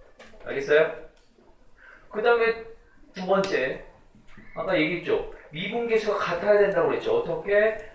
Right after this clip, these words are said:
좌미분계수와 우미분계수.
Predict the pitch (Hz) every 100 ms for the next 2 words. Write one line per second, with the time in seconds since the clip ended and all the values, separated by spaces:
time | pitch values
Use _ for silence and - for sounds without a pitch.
0 | - - 120 131 143 147 139 139 131 123
1 | 113 110 92 90 - - - - - -
2 | 113 131 147 151 151 143 139 - - -
3 | -